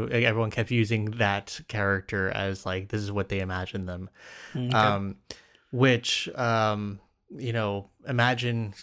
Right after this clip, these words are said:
Speaker 1: being able to share this podcast with people, and <laughs> imagine, uh, giving us a good rating and letting us, everyone know we exist. We're a small project, and we hope to be less small in the future. We appreciate everyone who's been following us so far.
Speaker 2: Yes, thank you so much.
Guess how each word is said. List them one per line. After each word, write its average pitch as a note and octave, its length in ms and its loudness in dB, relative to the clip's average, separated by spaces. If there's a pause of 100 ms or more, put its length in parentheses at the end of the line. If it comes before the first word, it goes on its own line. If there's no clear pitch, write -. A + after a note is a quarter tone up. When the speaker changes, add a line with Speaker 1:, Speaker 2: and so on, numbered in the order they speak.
(180)
Speaker 1:
being A#2+ 220 2
able A2 200 2
to G#2 100 0
share G#2+ 380 2
this G2+ 160 -4
podcast G#2+ 520 0
with G2+ 100 -14
people, F#2+ 420 -4
and G2+ 380 2
<laughs> - 0 -
imagine, A#2 800 4
uh, A#2 300 4
giving B2 300 2
us A#2 140 4
a - 20 -2
good A#2 220 4
rating B2 500 4
and A2 120 0
letting B2+ 280 4
us, B2 140 6
everyone B2+ 260 4
know B2 120 6
we B2 180 8
exist. A#2 540 4
We're D#3+ 200 8
a C3+ 60 4
small B2 300 2
project, A2 520 2
and G#2+ 80 -4
we G#2 180 0
hope G#2+ 180 0
to A2 40 -2
be A2 140 2
less G#2+ 180 2
small G#2 240 2
in G2+ 60 0
the G2 60 -2
future. G2+ 360 -2
We F#2 140 -4
appreciate F#2+ 480 -4
everyone F#2+ 340 0
who's F#2+ 140 -4
been G2+ 80 -2
following F#2+ 340 0
us G2 340 -4
so A2+ 140 0
far. - 400 -6
Speaker 2:
Yes, C3 280 2
thank B2+ 200 -2
you B2+ 60 2
so C3+ 140 2
much. B2 360 -2